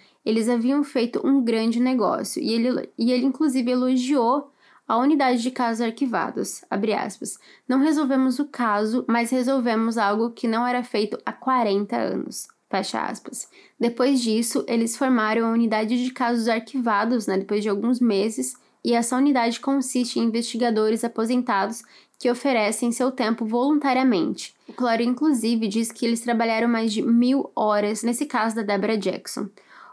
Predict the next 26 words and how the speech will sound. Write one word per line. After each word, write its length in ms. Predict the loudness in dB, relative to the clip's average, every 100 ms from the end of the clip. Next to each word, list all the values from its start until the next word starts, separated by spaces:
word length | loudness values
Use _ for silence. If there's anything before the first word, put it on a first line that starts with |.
| -8
O 80 | -2
caso, 300 | 0 2 2
ele 120 | 0
foi 180 | 0 0
apresentado 600 | 0 0 0 0 0 0
duas 400 | 2 2 4 2
vezes 380 | 2 0 0
no 140 | 0 0
programa 400 | 0 0 0 0
de 120 | 0
T 120 | -2
V 140 | 0 0
American 580 | 2 0 0 0 2
Most 460 | 4 2 0 -2 -4
Wanted, 520 | -2 0 0 -2 -4 -6 _ _ _ -2
e 260 | 0 2 0
os 240 | 0 2
investigadores, 880 | 2 0 -2 0 2 2 2 0 0
eles 180 | -2 -2
descre-, 420 | -4 -4 -8 -12 -10 -2
e 120 | 0
os 100 | 2
investigadores, 760 | 0 -2 -2 0 2 2 2 0
eles 240 | -2 -4
escreveram, 640 | -4 -2 0 0 0 0 0
né, 260 | 0 -2